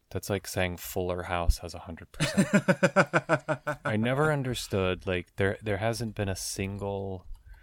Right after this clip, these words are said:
Speaker 1: well, I'm not gonna say that, but I would say the overwhelming majority of these, like, reboots have been,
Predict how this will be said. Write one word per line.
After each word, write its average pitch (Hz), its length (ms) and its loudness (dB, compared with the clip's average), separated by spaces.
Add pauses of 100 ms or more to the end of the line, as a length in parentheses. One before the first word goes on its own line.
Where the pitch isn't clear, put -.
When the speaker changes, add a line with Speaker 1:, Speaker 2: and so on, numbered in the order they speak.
(220)
Speaker 1:
well, 98 200 4
I'm 107 200 2
not 110 160 -2
gonna 107 160 -4
say 98 260 -4
that, - 380 -10 (160)
but 95 100 -2
I 92 100 4
would 101 140 -2
say 104 140 0
the 92 160 -2
overwhelming 95 640 2
majority 87 500 -2
of 87 140 -10
these, 87 260 -10
like, 87 160 -8 (180)
reboots 90 560 -4 (440)
have 90 260 -2
been, 87 460 2